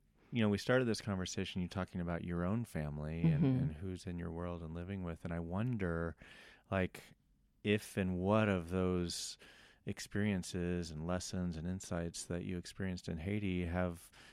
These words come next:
Speaker 1: been implemented in your own life with your own family.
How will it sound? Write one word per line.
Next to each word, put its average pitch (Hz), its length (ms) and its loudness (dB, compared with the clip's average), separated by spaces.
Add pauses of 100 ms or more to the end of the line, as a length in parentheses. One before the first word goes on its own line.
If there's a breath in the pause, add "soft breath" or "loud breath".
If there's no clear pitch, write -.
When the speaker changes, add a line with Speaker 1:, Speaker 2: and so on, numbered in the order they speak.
(120 loud breath)
Speaker 1:
been 113 140 6
implemented 98 540 4
in 90 100 2
your 90 160 2
own 90 160 2
life 87 320 -2
with - 180 -8
your 92 120 -4
own 90 120 -4
family. 113 340 -8